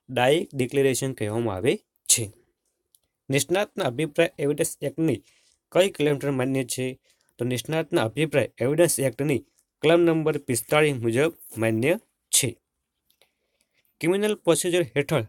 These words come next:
શું શું જોગવાઈ છે? તો ક્રિમિનલ પ્રોસિજર હેઠળ એક અને ત્રણ આરોપીની કબૂલાત લઈ શકાય છે અને આરોપીની કબૂલાત મેજિસ્ટ્રેટ ચેતવણી આપ્યા બાદ નોંધવી,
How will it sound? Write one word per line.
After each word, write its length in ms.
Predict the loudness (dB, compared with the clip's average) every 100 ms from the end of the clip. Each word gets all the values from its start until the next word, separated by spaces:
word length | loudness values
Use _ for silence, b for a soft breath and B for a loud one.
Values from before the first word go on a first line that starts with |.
| -6
શું 240 | -4 -4
શું 220 | -4 -6
જોગવાઈ 440 | -2 -2 2 0 0
છે? 480 | _ 2 2 0 _ _ _
તો 80 | -14
ક્રિમિનલ 400 | -4 0 0 -2
પ્રોસિજર 440 | -2 -2 0 -4
હેઠળ 320 | -2 0 0 -2 _ _ _ _
એક 220 | 2 2 _ _ -6
અને 260 | -2 -2 -4 _
ત્રણ 220 | 2 2 0 0
આરોપીની 580 | 4 4 4 2 4 2
કબૂલાત 480 | 2 0 0 0 -2 -4
લઈ 180 | 0 0
શકાય 440 | 0 2 4 4
છે 340 | 2 -4 -6 -8 _ _ _
અને 240 | 2 2 -2 _ _
આરોપીની 520 | 0 0 0 0 -2
કબૂલાત 480 | -2 -2 4 2 2
મેજિસ્ટ્રેટ 640 | -4 -2 0 -2 0 0
ચેતવણી 480 | 0 -2 -2 -2 0
આપ્યા 300 | -2 0 0
બાદ 280 | 4 2 2 _
નોંધવી, 520 | -4 2 2 2 -4